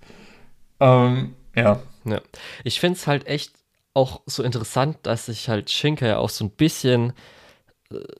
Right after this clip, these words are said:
Speaker 2: sich reinreden lässt, so leicht, weil das ist jetzt einfach fucking Matu-, äh, Makoto Shinkai. Wir haben jetzt noch einmal mit, äh, Miyazaki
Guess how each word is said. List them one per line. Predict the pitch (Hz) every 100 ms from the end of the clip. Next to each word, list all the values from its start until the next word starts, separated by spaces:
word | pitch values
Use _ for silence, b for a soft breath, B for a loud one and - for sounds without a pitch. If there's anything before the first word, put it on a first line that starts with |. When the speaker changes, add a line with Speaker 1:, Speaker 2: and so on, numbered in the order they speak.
| _ _
Speaker 2:
sich | - - - 87
reinreden | 107 135 170 175 - - _ - 131 135 165 180 160 160
lässt, | 147 175 170 -
so | - 147
leicht, | 147 151 185 208 - - B B B B
weil | - 123
das | 143 135
ist | 135
jetzt | 143 -
einfach | 135 127
fucking | 131 180 - 147
Matu-, | 135 127 147
äh, | 143
Makoto | 127 123 147 -
Shinkai. | - 170 170 101 98 b b b b b -
Wir | 139
haben | 147
jetzt | 147 135
noch | 135
einmal | - 139 131
mit, | 131 127 -
äh, | 127 120
Miyazaki | 117 127 117 123 160 - 185